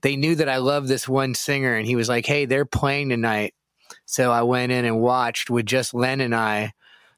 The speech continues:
There was nobody there, and we watched this band lay down the most amazing set I've ever seen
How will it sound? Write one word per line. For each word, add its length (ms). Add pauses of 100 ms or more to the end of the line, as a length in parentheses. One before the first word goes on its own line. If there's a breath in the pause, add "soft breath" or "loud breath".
There 100
was 140
nobody 460
there, 540 (200)
and 380
we 140
watched 400
this 180
band 420
lay 200
down 320
the 340
most 380
amazing 460
set 260
I've 160
ever 300
seen 440